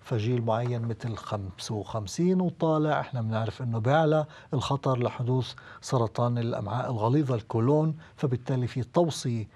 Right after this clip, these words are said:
للفحوصات الدورية للأمعاء الغليظة اللي ممكن نتعمل ال-، الكشف المبكر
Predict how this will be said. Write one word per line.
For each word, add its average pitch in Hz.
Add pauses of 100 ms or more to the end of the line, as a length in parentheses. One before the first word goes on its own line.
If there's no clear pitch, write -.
(200)
للفحوصات 131
الدورية 120
للأمعاء 113
الغليظة 139 (280)
اللي 214
ممكن 202
نتعمل 156 (140)
ال-، 127 (140)
الكشف 127
المبكر 127